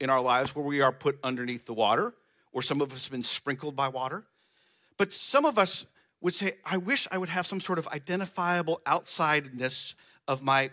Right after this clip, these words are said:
baptism so that everyone can see that I have been baptized." I mean, wouldn't it be better is if we were Christians, we all had to wear this uniform?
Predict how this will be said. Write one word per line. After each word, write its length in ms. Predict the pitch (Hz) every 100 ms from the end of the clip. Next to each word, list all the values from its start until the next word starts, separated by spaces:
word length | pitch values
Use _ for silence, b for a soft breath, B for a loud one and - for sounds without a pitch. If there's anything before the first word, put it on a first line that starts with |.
| 110
baptism 600 | 131 160 - 123 113 127 - B
so 120 | - 170
that 120 | 185
everyone 380 | 185 196 233 220
can 140 | 214
see 120 | - 208
that 120 | 170
I 100 | 156
have 200 | 160 170
been 120 | 180
baptized." 640 | 208 285 - 90 - - - _ b b b b b
I 40 |
mean, 100 | 208
wouldn't 220 | 202 330 339
it 20 |
be 100 | 294
better 360 | 196 196 208 220 B B
is 160 | 180
if 160 | 196 196 165
we 140 | 175
were 100 | 202
Christians, 460 | - 226 - 220 175
we 80 |
all 160 | 190 190
had 140 | 185
to 60 | 175
wear 140 | 165
this 400 | 127 107 156 175
uniform? 540 | 175 180 180 175 208